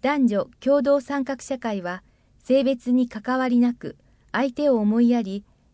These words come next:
協力し合いながら、その個性と能力を十分に発揮できる社会です。私たちの周りの男女のパートナーシップについて、この機会に考えてみませんか？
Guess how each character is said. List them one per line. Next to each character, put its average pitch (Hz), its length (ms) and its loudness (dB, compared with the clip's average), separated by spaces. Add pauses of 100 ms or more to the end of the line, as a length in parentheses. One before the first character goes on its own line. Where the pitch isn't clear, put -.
協 302 240 0
力 294 240 -6
し 269 220 -2
合 285 60 -4
い 285 60 -4
な 277 140 -2
が 214 140 -4
ら、 170 160 -10 (340)
そ 233 160 -2
の 254 160 4
個 294 220 -10
性 277 240 -2
と 185 180 -4
能 220 220 2
力 190 340 -4
を 165 100 -8 (360)
十 254 240 0
分 302 200 -4
に 220 120 2
発 196 320 -10
揮 - 20 -2
で 240 120 -2
き 254 120 -6
る 220 80 -6
社 190 180 -12
会 180 220 -10
で 151 140 -14
す。 - 180 -20 (960)
私 262 300 -2
た 262 160 -2
ち 214 100 -10
の 214 60 0
周 208 260 0
り 214 120 -2
の 208 200 -2 (340)
男 269 220 -2
女 233 160 -2
の 190 160 0
パ 214 140 -8
ー 269 100 -4
ト 277 140 -2
ナ 277 140 0
ー - 20 -6
シ 277 160 -8
ッ 254 40 -6
プ 226 140 -8
に 208 140 -4
つ 226 160 -8
い 202 80 -8
て、 - 240 -8 (400)
こ 220 100 -6
の 254 160 2
機 - 140 -18
会 294 240 -2
に 208 160 0 (120)
考 262 240 -2
え 302 100 -4
て 202 120 -6
み 190 100 -4
ま 214 160 -2
せ 247 160 0
ん 208 120 -2
か？ 160 240 -16